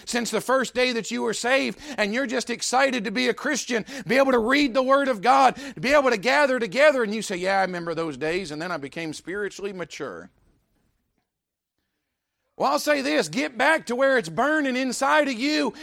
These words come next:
where the joy of the Lord is your strength, and you're thankful to be able to serve God. To be able to be a part of that and that renewed joy. You say, "They had no reason to be joyful. Jesus was just taken away."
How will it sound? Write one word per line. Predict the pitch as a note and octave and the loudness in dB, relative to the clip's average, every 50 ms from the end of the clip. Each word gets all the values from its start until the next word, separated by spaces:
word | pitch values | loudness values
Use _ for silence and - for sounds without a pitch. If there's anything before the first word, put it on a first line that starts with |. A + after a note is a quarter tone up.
| D4+ A3+ | -12 -6
where | - C#4+ C#4+ C#4 | -2 -2 0 0
the | A#3 A#3 | 0 -2
joy | F3 D3 A#3+ C#4 D4+ D4+ D4 C#4 | 0 2 4 6 6 6 6 6
of | B3 E3+ | 4 0
the | A#3+ A#3+ | 0 0
Lord | A#3 A#3+ C#4 D4+ D#4 D4 B3+ | 2 4 4 6 6 4 4
is | A#3 F#3 | 2 0
your | A3 A#3+ | -2 -4
strength, | - - - A3+ C#4 D#4 D#4+ D4+ A#3+ - - C#4 C#4 - | -4 -6 -6 -4 -2 0 0 0 0 -2 -8 -14 -8 -4
and | A#3+ A#3+ A3+ A3+ | -4 -2 -2 -2
you're | C4+ D4+ C#4+ A3+ | 0 0 0 0
thankful | - - C#4 E4 F4 F4 C4+ - - B3 A#3+ | 0 0 0 0 0 0 -2 -2 -2 0 0
to | A3 G#3+ | 0 0
be | G3 A3+ | 0 2
able | A#3 A#3 A#3 | 2 2 2
to | A#3 A3 | 0 0
serve | - - C4 C#4 D4 D4 A#3 | -2 -2 -2 -2 -2 -2 -2
God. | G#3 C#4+ D4 D4+ D4+ D4 C#4 G#3+ C3+ A#2 G#2 - _ _ _ _ _ _ _ _ _ _ _ _ _ _ _ _ _ _ _ _ _ _ _ | 0 0 2 2 2 0 -2 -4 -6 -10 -14 -18 _ _ _ _ _ _ _ _ _ _ _ _ _ _ _ _ _ _ _ _ _ _ _
To | - G#3+ | -10 -6
be | F#3+ B3+ C#4+ | -2 0 2
able | D#4 D#4 D#4 | 4 4 6
to | C4+ C4+ | 4 4
be | A#3 C#4 C#4 | 6 6 6
a | C4+ G#3 | 6 4
part | - - A#3+ C4+ D#4 E4+ F4 D#4+ | 2 0 0 4 6 6 6 6
of | D4 B3+ F#3+ | 4 4 4
that | F3 A3 G3+ G3 F3 - B3 C#4+ C4 G#3 | 4 6 8 8 6 4 2 -6 -4 -2
and | B3 B3 B3+ | 0 2 2
that | C4 C4+ B3+ | 2 2 4
renewed | B3+ C4+ B3+ B3 B3+ D4 E4 E4+ D#4 B3 | 2 2 2 2 2 2 4 4 4 2
joy. | E3 - - D4+ E4+ F4 D#4 B3+ - - - - | 0 0 2 4 6 8 8 8 6 4 -4 -6
You | - B3+ C4 | -4 -4 -2
say, | - B3 A3 | -2 0 2
"They | A#3 B3+ | 2 2
had | A3+ G#3 | 2 2
no | G#3 A3 A3 G#3+ | 2 0 0 0
reason | F#3+ G#3+ C4+ C#4+ B3+ F#3+ G#3+ | 2 2 2 2 0 0 -2
to | G#3+ E3+ | -4 -4
be | G3 G3+ | -4 -4
joyful. | D#3 F3+ F#3 G3 G3 G3+ A#3+ B3 A3+ - C4 C4 F3+ | -2 0 0 0 0 0 0 0 -2 -2 -6 -12 -10
Jesus | C3 A#2+ F3 C4+ D4 C#4+ A3+ G3 G#3 - G3+ | -6 -4 0 0 2 2 0 -2 -4 -4 -4
was | G3+ F#3 D3+ | -4 -4 -2
just | G3+ G#3+ G3+ - | -2 -2 -2 -2
taken | - A3+ A#3 A3 - A#3+ | -4 -4 -4 -4 -6 -6
away." | B3 B3 C4+ C#4+ D4 C#4+ A#3+ E3+ A#2+ F#2 | -4 -2 -2 0 0 0 -2 -2 -6 -8